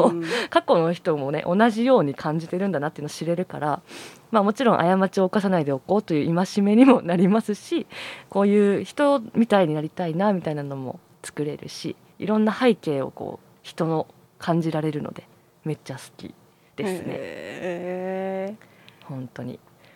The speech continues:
Speaker 1: もう戦国時代とか私あんまり好きじゃないんですけど、だから。
Speaker 2: 平安時代ラブなんだね。
Speaker 1: <laughs> そうそうそう。そうなんです。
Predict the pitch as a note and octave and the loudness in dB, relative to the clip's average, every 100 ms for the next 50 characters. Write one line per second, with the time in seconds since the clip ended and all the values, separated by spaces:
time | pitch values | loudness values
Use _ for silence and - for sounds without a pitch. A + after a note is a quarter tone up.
0 | _ - C3+ G3 F#3+ G3 G#3 G3+ D3+ - | _ -14 -4 0 0 0 0 2 0 -2
1 | - - - - D#3 D3 D#3 - D#3 C3+ | -10 -12 -8 -6 -4 -4 -6 -10 -12 -8
2 | - F3+ F3 C3 - - A#2+ - - - | 0 4 4 0 -12 -10 -10 -6 -2 -2
3 | - - A#4+ A#4+ D5 - - - G4+ - | 2 6 8 8 6 6 4 4 4 4
4 | - G3+ F#3 - - D#3 F3 F#3 - G#3+ | 4 4 0 -2 -4 -4 -4 -6 -6 -8
5 | G#3 - F3 - _ - - - - - | -8 -8 -10 -10 _ -20 -20 -18 -18 -14
6 | - C#3 C3+ - F3 - - | -12 -12 -12 -12 -12 -16 -20